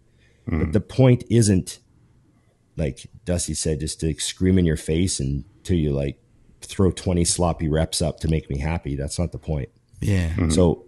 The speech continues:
Speaker 2: some people kinda think, they're like, "Oh, well, you know, should we do some more sets?" And I'm like, "No, like,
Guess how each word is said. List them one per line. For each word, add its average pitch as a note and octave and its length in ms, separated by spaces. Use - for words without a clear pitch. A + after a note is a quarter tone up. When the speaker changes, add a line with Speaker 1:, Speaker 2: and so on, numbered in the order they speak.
Speaker 2:
some C#3 180
people A#2+ 220
kinda G#2 260
think, G#2+ 320
they're D#2+ 160
like, D#2 180
"Oh, A#2+ 240
well, E2+ 340
you E2 80
know, D#2+ 60
should - 140
we F#2+ 60
do G#2 120
some G#2 120
more G2+ 140
sets?" - 360
And G#2 60
I'm G#2+ 80
like, G2+ 160
"No, A2 320
like, D#2 320